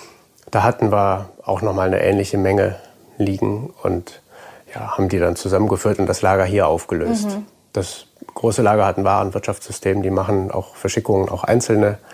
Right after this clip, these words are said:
Speaker 2: Ja.
Speaker 1: Ähm, ist für uns ganz praktisch und wir sparen uns hier den, den
Speaker 2: Muss
Speaker 1: Platz
Speaker 2: nicht immer
Speaker 1: und den
Speaker 2: rumrennen
Speaker 1: Raum,
Speaker 2: im
Speaker 1: genau.
Speaker 2: Lager. Und jetzt ist hier also nur noch so ein bisschen das Neueste oder das, was ihr am ehesten mal griffbereit haben müsst?
Speaker 1: Genau, das sind hier die C Ds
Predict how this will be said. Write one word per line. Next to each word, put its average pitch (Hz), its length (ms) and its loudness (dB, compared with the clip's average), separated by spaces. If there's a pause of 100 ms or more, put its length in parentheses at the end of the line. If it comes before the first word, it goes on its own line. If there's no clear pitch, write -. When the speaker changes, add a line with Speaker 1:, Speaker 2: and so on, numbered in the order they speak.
Speaker 2:
Ja. 190 240 -2 (280)
Speaker 1:
Ähm, 92 540 2
ist - 140 -8
für 104 100 2
uns 104 160 2
ganz 92 160 0
praktisch - 460 -2
und 87 160 -4
wir 92 80 -2
sparen 90 280 0
uns 87 180 -2
hier - 80 -4
den, 90 260 -2 (420)
den 104 80 0
Speaker 2:
Muss 104 80 -4
Speaker 1:
Platz 175 300 -2
Speaker 2:
nicht 180 80 -6
immer 185 100 -4
Speaker 1:
und - 80 -2
den - 100 -2
Speaker 2:
rumrennen - 220 -2
Speaker 1:
Raum, 175 120 -4
Speaker 2:
im 180 60 -10
Speaker 1:
genau. 101 160 -2
Speaker 2:
Lager. 180 240 -6 (420)
Und 226 120 -4
jetzt 220 160 0
ist 233 160 -6
hier 254 180 4
also 226 200 0
nur 233 140 2
noch 240 160 0
so 233 100 -2
ein 220 80 -4
bisschen 208 640 -2 (140)
das 185 240 -2
Neueste 214 760 0
oder 196 220 0
das, 190 320 0
was 185 360 -2
ihr 196 100 -2
am 185 100 -4
ehesten 202 380 -6
mal 180 180 -2
griffbereit 175 540 -8
haben 170 260 -8
müsst? - 360 -10
Speaker 1:
Genau, 120 300 4
das 107 140 0
sind 139 160 0
hier 131 120 0
die 117 120 -2
C 123 200 -4
Ds 127 580 -2